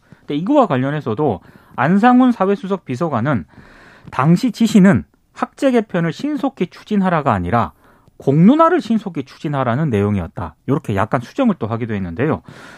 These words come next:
박순애 교육부 장관도 국민이 원치 않는 정책은 폐기될 수 있다라고 지금 상당히 좀 후퇴를 했기 때문에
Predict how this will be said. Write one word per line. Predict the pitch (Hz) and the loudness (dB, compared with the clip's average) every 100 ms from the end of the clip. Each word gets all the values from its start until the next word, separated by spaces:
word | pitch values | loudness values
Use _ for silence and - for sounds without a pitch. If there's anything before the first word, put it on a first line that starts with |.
| - - | -20 -6
박순애 | 147 302 320 | -4 0 2
교육부 | 254 247 247 | 2 2 2
장관도 | 185 160 151 165 | -2 0 -2 -2
국민이 | 151 170 240 254 | -2 2 4 4
원치 | 143 139 - | 2 -2 -2
않는 | 180 151 | -4 -4
정책은 | 135 127 139 | -6 -6 -10
폐기될 | - 233 226 254 | -6 -4 -2 -2
수 | - | -2
있다라고 | 131 127 120 110 | -6 -4 -4 -4
지금 | 101 104 104 104 - _ - | -6 -6 -8 -8 -16 _ -16
상당히 | 156 160 139 | -8 -8 -6
좀 | 110 | -6
후퇴를 | - 214 262 214 | -6 -2 0 0
했기 | 170 | 0
때문에 | 127 113 90 107 113 | -6 -6 -4 0 -2